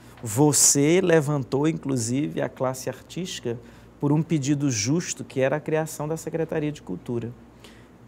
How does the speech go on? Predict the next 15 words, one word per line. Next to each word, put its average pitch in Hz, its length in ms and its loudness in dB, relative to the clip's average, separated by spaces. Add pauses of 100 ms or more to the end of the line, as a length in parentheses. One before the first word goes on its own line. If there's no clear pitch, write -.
Ela, 196 240 6
de 190 160 -2
fato, 160 320 4
aconteceu 170 500 -4
na 139 80 -6
reforma 147 400 -2
administrativa 143 800 -4
encaminhada 160 420 0
pelo 156 220 -2
governador 147 520 -2
Wellington 139 380 -2
Dias 120 340 0
para 123 120 -4
a - 20 0
Assembleia. 98 560 -2